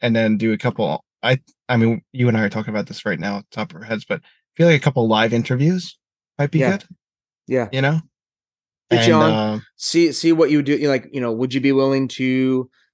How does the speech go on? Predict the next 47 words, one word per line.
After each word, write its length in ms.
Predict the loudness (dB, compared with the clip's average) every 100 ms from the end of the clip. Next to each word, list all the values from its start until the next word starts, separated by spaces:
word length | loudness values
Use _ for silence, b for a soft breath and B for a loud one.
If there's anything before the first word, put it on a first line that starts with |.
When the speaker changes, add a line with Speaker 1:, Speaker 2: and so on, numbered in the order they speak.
| -20 _
Speaker 2:
um, 560 | -4 0 2 2 0 -2 -6 _ _ _ _
you 140 | -4 0
know, 400 | 0 0 -4 -12 _ _ _ _
get 140 | 0 2
a 100 | 2
Fly 280 | 0 0 2
Cool 140 | -2
Shit 220 | -2 -2
tattoo 320 | -2 0 0
on 80 | 0
your 80 | -2
chest 480 | -4 -6 -8 -16 -20 _ _ _ 0
or, 100 | 2
like, 100 | 2
a 40 |
Speaker 1:
Right. 80 | 2
Speaker 2:
tramp 240 | 2 2
stamp? 360 | -2 -4 -6 _ _
You 140 | -6 -2
know, 100 | 0
like, 160 | -2
what's 260 | 0 0 2
your 80 | 2
dedication 540 | 2 0 0 -2 -2 -6
to 40 |
this 140 | -6
podcast? 520 | -6 -6 -6 -10 -14 -20 _ _ _ 2
We 120 | 4
need, 80 | 4
Speaker 1:
Yeah, 100 | 4
Speaker 2:
we 60 |
Speaker 1:
what 100 | 4
are 40 | 4
Speaker 2:
need 60 |
Speaker 1:
you 60 | 4
Speaker 2:
somebody 480 | 2 4 4 2 -4 b b b b
that's 180 | -4 -2
really 280 | 0 2 2
dedicated. 480 | -2 -4 -10 -12 -14 _ _ _ -4
Speaker 1:
What 100 | 2
are 40 |
your 140 | 2 2
pronouns? 520 | 2 2 -2 -10 -18 -20 _ _ _ _ _ _ -2
Speaker 2:
What 120 | 2
are 20 |
your 100 | 2
pronouns? 520 | 4 2 2 0 -4